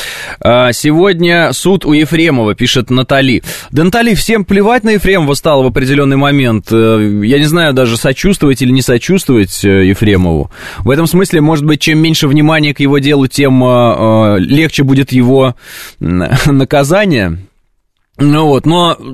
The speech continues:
с другой стороны, вы видите, что щас никто уже не интересуется Ефремовым. Щас все забито Хабаровском. Все, Хабаровск, Хабаровск. Можно,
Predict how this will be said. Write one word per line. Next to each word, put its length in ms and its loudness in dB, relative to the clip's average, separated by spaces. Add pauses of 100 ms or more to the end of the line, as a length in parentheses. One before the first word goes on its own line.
с 140 -4
другой 340 2
стороны, 460 -2
вы 120 2
видите, 360 0
что 160 -2
щас 260 -2
никто 260 0
уже 200 0
не 100 2
интересуется 600 -2
Ефремовым. 560 -2 (340)
Щас 240 -2
все 220 -2
забито 360 -2
Хабаровском. 580 -2
Все, 240 0
Хабаровск, 760 -2
Хабаровск. 680 -2 (500)
Можно, 420 -2